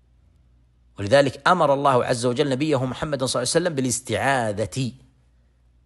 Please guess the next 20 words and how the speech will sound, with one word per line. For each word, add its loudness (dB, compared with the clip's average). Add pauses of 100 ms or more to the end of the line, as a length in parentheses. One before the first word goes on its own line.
(320)
قال: 2
"قل"، 4 (760)
وهذا 2
أمر 2
من 0
الله 2
لنبيه 0
محمد -2
صلى 0
الله -2
عليه 0
وسلم، -8 (680)
"قل 2
أعوذ"، 2 (360)
يعني -4 (100)
ألتجئ 2 (540)
وألوذ 4
وأعتصم 0 (280)
برب 2
الفلق، 0